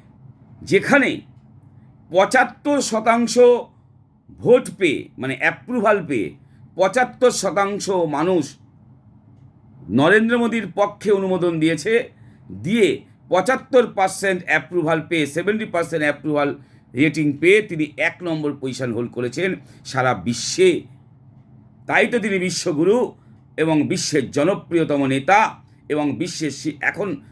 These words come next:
অবশ্যই বলতে হবে বিশ্বের শীর্ষ নেতা ডোনাল্ড ট্রাম্প নয়, সারা পৃথিবীর একেবারে এক নম্বর নেতা, সারা পৃথিবীর শীর্ষ নেতা নরেন্দ্র মোদী, কারণ তিনি আছেন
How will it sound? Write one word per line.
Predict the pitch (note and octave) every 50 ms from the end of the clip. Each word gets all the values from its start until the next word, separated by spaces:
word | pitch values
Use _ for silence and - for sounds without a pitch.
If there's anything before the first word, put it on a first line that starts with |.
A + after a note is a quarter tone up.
| - - -
অবশ্যই | - C3 D3+ G#3 G#3 - - A3
বলতে | F#3 F3+ F3 D#3 -
হবে | E3+ D#3+ D#3 D3
বিশ্বের | A#2+ C3 D#3 - - E3+ E3 C3+ - - - - - - - - -
শীর্ষ | - - - A3+ B3+ C4+ G#3+ - - -
নেতা | A#3+ A#3 A3+ A3 A3+ G3+ F3+ D#3 A2+ - - - _ _ _ -
ডোনাল্ড | - C#3 D#3+ F#3+ G3+ G3 F3+
ট্রাম্প | D#3 F3 E3+ E3 D3+ C#3
নয়, | C#3+ C3 A#2 G2+ D#2+ - _ _ _ _ _ _ - - - -
সারা | - - - D#3 E3 E3+ E3+
পৃথিবীর | E3 - G3 F#3 G3 B3 A3+ A#3+ A3 F3+ G#2 - - _ _ _ _ _ -
একেবারে | - D#3 E3+ - F#3+ G3 F#3+ F#3 F#3 F3+
এক | E3+ C#3 - - E3 F3+ - -
নম্বর | G3+ G#3+ A#3 A#3+ A#3+ A#3 A3+ A3 G#3
নেতা, | G3+ F#3+ F#3+ E3+ F3 C#3+ A#2+ - - - _ _ _
সারা | - - C#3 C#3+ D3+ D3
পৃথিবীর | C#3+ - - - E3+ D#3+ D#3+ D3
শীর্ষ | C3 - - F3+ - - -
নেতা | F3 D#3 D3 C#3 C3+ B2+
নরেন্দ্র | A#2+ A#2+ A#2+ B2 B2 B2 A2+ A2 G#2+
মোদী, | G2 F#2 E2 E2 D#2 - - - - - _ _
কারণ | - C3 C3+ B2
তিনি | A2+ A2+ C3+ D#3 F3 F#3+ F#3+
আছেন | F3 D#3 - D3 C3+ G#2+ F2+